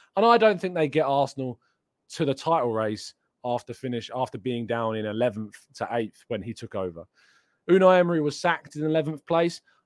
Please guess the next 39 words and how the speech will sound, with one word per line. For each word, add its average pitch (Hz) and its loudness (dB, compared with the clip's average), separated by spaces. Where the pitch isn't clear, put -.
I 196 4
think 208 -6
you 185 -4
put 180 -2
any 208 4
other 196 6
manager 175 2
in 165 -2
that 156 -2
position 156 -6
when 151 2
we 156 0
were 151 6
in 151 2
eleventh 160 0
after 147 0
Emery 131 -2
was 127 -6
sacked, - -2
I 165 6
don't 160 4
think 147 -8
they 143 0
get 135 2
Arsenal 131 -4
competing 120 -8
with 110 -8
Man 110 -8
City 107 -8
in 95 -6
two 110 -8
and 101 -6
a 92 -8
half 98 -6
years. 73 -14
I 127 -4
don't 127 -4
think 78 -12
that. 69 -20